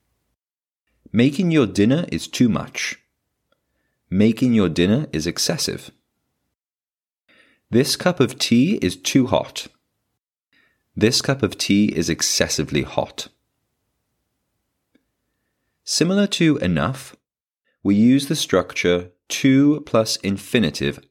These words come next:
after. For example, the food was too hot to eat.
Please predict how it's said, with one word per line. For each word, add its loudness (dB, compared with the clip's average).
after. -8
For -2
example, -2
the 2
food 0
was -4
too 2
hot 2
to -4
eat. -4